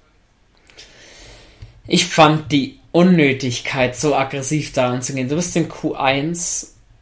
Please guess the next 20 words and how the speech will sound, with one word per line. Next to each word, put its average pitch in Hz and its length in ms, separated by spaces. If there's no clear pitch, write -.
in 151 100
deinem 139 180
ersten 170 380
Run, 131 260
du 131 140
weißt, 156 320
die 160 60
Strecke 170 400
wird 147 160
besser 170 240
und 156 80
besser 175 220
und 156 100
du 156 40
bist 156 220
in 147 100
einem 147 120
überlegenen 151 760
Red 139 240
Bull. 107 300